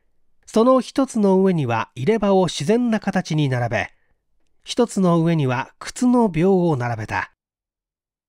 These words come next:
靴の鋲は合計八つあったが、彼はその一つ一つにフランスチョークの粉を塗った。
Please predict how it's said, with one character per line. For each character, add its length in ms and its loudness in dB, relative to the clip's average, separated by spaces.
靴 320 -4
の 200 4
鋲 300 2
は 320 0
合 220 2
計 340 0
八 240 -2
つ 160 -2
あ 40 2
っ 100 -8
た 120 -8
が、 240 -6
彼 200 2
は 200 0
そ 160 0
の 140 2
一 260 -2
つ 160 -2
一 200 -4
つ 160 -4
に 180 -4
フ 180 -8
ラ 100 2
ン 120 0
ス 140 -16
チ 140 -2
ョ 80 4
ー 20 -4
ク 120 -4
の 140 -2
粉 120 -4
を 240 -2
塗 80 -8
っ 40 -10
た。 380 -8